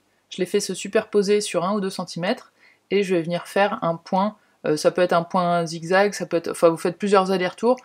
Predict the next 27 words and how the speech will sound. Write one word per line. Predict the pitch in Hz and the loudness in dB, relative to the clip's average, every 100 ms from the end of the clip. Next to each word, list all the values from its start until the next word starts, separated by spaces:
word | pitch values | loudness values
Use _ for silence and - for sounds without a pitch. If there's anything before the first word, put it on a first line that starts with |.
| - - | -20 -12
histoire | - - 208 | -6 2 2
que | - 208 208 | 6 4 4
ce | - | 2
soit | 180 185 | -2 0
vraiment | 165 165 190 214 | 4 4 4 0
bien | 180 208 | 2 0
costaud. | 208 - - - | 0 -4 -10 -6
Là | - 208 | 4 4
c'est | 208 | 6
la | 190 | 6
partie | 190 - 220 208 202 | 4 0 -2 -2 0
où | 202 | 0
on | |
va | 185 185 | 4 4
vérifier | 196 202 202 - 214 | 6 6 4 2 -2
si | - | 0
on | |
n'a | 175 | -2
pas | 165 202 | 2 2
laissé | 208 - | 2 0
de | 196 | 0
fil | 180 - 214 208 - - | 0 -2 0 2 2 -2
dépassé | 170 170 - | -8 -8 -6
ou | 170 | -6
quoi, | - 180 180 | -2 -2 -2
et | 180 | -10
donc | 165 160 | -10 -14